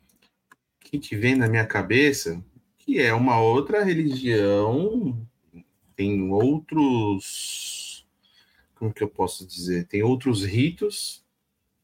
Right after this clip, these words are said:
diferente do que a gente começou aqui, né, falando basicamente de Umbanda,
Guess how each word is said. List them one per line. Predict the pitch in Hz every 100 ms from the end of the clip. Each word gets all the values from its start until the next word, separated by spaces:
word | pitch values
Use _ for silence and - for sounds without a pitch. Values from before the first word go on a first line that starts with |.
| _ _
diferente | 101 - 131 113 139 143
do | 110 101
que | -
a | 95
gente | 98 95
começou | - 104 101 98 104
aqui, | 98 - 139
né, | 180 156
falando | - 196 101 98 95 175 - _ _ _ _ _
basicamente | 98 107 104 101 107 101 101 101
de | 95
Umbanda, | 110 104 104 110 143 247